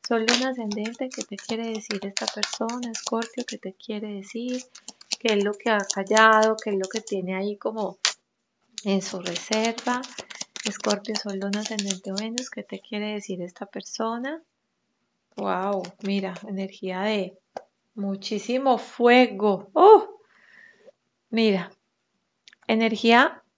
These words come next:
de Leo, Tauro, Sagitario, muy fuerte aquí.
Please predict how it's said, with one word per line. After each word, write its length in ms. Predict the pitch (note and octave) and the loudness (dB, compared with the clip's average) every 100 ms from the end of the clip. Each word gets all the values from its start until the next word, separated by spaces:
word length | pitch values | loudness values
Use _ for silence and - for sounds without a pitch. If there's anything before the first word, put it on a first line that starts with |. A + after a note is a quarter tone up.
| _ | _
de 220 | G#3 A#3+ | 4 6
Leo, 600 | A3+ A3 G#3+ A3+ D#4+ - _ _ _ _ - - _ _ _ _ _ | 8 8 8 6 2 -4 _ _ _ _ -20 -20 _ _ _ _ _
Tauro, 680 | C#4 B3+ B3 B3 C4+ D4+ - _ | 8 10 10 10 8 4 -6 _
Sagitario, 1200 | - A#3+ A3 G#3 - - G#3+ G#3 A#3 C4 D4 C#4 _ - | 2 4 4 -2 0 6 8 8 4 2 0 -8 _ -6
muy 400 | A#3+ B3+ C#4 C#4+ | -2 2 2 0
fuerte 720 | - C4+ B3+ B3+ B3+ C4 - - | 2 6 8 6 4 2 2 -2
aquí. 680 | A3 - A3+ G3+ G#3 B3+ | -8 -4 2 2 2 -4